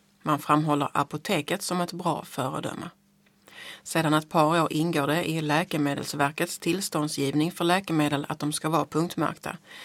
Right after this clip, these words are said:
något som inte har någon motsvarighet på livsmedelssidan. Nu hoppas vi att företagen hör av sig och vill delta i tävlingen.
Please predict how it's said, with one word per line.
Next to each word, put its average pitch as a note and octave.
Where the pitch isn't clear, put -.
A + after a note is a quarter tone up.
något C#3+
som C#3+
inte D#3
har E3+
någon D3+
motsvarighet D3+
på C#3+
livsmedelssidan. -
Nu E3+
hoppas F3+
vi D#3
att D#3
företagen D#3+
hör D#3+
av E3+
sig F#3
och G3
vill G3
delta G3
i -
tävlingen. D3+